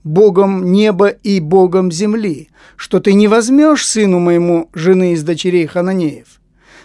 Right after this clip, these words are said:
среди которых я живу, но пойдешь в землю мою, на родину мою, и возьмешь жену сыну моему Исааку». Раб сказал ему: «Может быть, не захочет женщина идти со мною в эту землю?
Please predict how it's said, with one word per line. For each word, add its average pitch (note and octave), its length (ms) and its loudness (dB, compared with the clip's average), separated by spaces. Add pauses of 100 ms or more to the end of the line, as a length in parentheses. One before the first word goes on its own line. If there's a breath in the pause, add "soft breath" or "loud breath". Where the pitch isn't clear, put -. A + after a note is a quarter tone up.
среди F#3 400 0
которых F3+ 440 0
я F3 160 2
живу, D#3 340 -2 (400 soft breath)
но A3+ 140 -2
пойдешь C4 400 0
в F#3 100 -4
землю A#3 480 0
мою, A3+ 720 -2
на F3 140 -2
родину A3 500 0
мою, F3 680 -2 (420)
и F3+ 80 0
возьмешь F#3 500 2
жену F#3 520 0
сыну F3+ 340 2
моему D#3 380 2
Исааку». D3 560 -6 (600 soft breath)
Раб F3 240 -2
сказал G3 460 0
ему: C3 240 -14 (560 soft breath)
«Может G3+ 280 2
быть, G3+ 240 -2
не A#3 120 0
захочет F#3+ 760 -4
женщина F3 600 0
идти F3 240 -4
со F3 160 -2
мною E3 500 0
в E3+ 120 -2
эту F3+ 200 0
землю? D3 480 -2